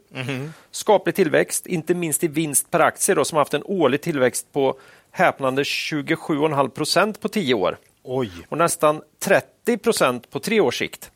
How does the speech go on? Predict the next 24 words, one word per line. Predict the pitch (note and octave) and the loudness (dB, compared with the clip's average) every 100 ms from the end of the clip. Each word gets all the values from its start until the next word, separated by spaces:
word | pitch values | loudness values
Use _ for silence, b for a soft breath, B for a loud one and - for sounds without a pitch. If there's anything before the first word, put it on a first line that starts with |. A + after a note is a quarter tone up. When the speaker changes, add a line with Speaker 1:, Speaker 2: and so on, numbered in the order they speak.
| _ _ _ _ _ _ _ | _ _ _ _ _ _ _
Speaker 1:
Shit. | - C3 - - _ _ | -8 -8 -8 -20 _ _
Speaker 2:
Men | B2 | -4
inte | E3+ F#3+ | 0 2
en | F#3 | 2
sån | F#3 F3+ F3 | 0 -2 -4
liten | G#3 C4+ A3+ D#3+ - G3+ | -6 -2 -2 -2 -2 2
varningsflagg | G3+ D3+ C#3+ A3 G#3 | 4 2 2 2 4
här | D#3 A#2+ | 2 2
då, | G#2+ | 2
va? | A#2 E3+ C3+ | 2 0 -4
Speaker 1:
Mm. | A#2 A#2 D3+ | -6 -6 -8
Speaker 2:
Är | - D3 | 0 4
ju | C#3+ | 4
att | C#3+ - - _ _ _ _ _ _ _ - | 2 0 -20 _ _ _ _ _ _ _ -2
vinsten | E3+ C#3 E3 | -2 0 0
verkligen | E3 D3+ | 0 0
har | C#3 | -4
stuckit | D#3+ B2+ | -6 -4
iväg | C#3+ D3 | 0 0
just | C#3+ - | -2 -6
de | D3 | -8
två | - C3+ | -4 -4
senaste | G#3 D#3 C#3 E3+ G#3+ | 2 2 2 0 2
åren. | A#2 B2+ | 2 2